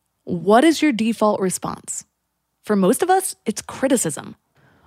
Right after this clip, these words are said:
We see the parts that we don't like about ourselves first, as though we have this little mental highlighter circling our fat and our frown lines. But what if there was a simple way to change that default attitude toward ourselves? And what if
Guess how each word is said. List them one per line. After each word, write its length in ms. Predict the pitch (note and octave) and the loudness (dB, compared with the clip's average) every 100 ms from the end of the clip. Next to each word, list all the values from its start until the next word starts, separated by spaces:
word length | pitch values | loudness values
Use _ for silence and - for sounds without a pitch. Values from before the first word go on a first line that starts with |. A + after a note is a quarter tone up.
| - | -18
We 180 | - B3+ | -2 0
see 180 | - C#4+ | 2 2
the 100 | D#4 | 0
parts 380 | - B3+ C4 - | 2 2 4 2
that 180 | A3+ G3 | -2 0
we 180 | G#3 | 0
don't 260 | A#3 B3 G#3 | 2 2 2
like 340 | F3+ G3 C#4 | 0 0 2
about 240 | G#3 F3 E3+ | 2 2 2
ourselves 540 | E3+ - F3 F3 E3 | 0 -2 -2 -2 -2
first, 600 | - C4 A3+ - - - - | -2 0 0 -2 -10 -12 -2
as 180 | G#3+ F#3+ | 0 4
though 140 | A#3 | 4
we 140 | A3+ A#3 | 4 4
have 180 | A3 | 2
this 180 | G3+ G#3 | 2 0
little 260 | F3+ A3 E4 | 2 4 4
mental 420 | C#4 C4+ C4 B3+ | 4 0 0 0
highlighter 560 | A#3 A#3 G3+ E3+ F3 G3 | 2 2 2 2 2 0
circling 500 | - A3 B3 D4 D4+ | 2 2 4 4 4
our 120 | D4+ | 2
fat 340 | - A#3+ B3 | 4 6 6
and 80 | A3+ | 4
our 80 | A3+ | 2
frown 280 | A3+ F#3 E3 | 2 0 0
lines. 440 | D3 G#3+ G#3 - _ _ _ - | -4 -8 -12 -14 _ _ _ -2
But 160 | B3 | 0
what 220 | A#3 B3+ | 2 2
if 160 | G4+ G#4 | 2 2
there 140 | D#4+ | 4
was 140 | D4 A#3 | 4 4
a 60 | |
simple 420 | A3+ - G#3+ A3+ G#3 | 2 2 2 2 2
way 180 | G3+ | 4
to 120 | G3 F3 | 4 2
change 520 | - - G#3+ B3 G#3+ | 0 2 2 4 4
that 220 | F3 F3+ | 2 0
default 420 | F3+ F3 D#3+ - | -2 0 0 0
attitude 500 | - D#3+ E3+ F3+ F3 | 0 0 -2 -2 -4
toward 220 | - G3+ | -2 0
ourselves? 600 | F#3+ - - - G#3+ - - _ _ _ _ | 0 0 -2 -4 -6 -12 -14 _ _ _ _
And 240 | A#3+ A#3 | 0 2
what 180 | G#3 F4 | 4 4
if 340 | G4 G3 F#3 | 6 4 0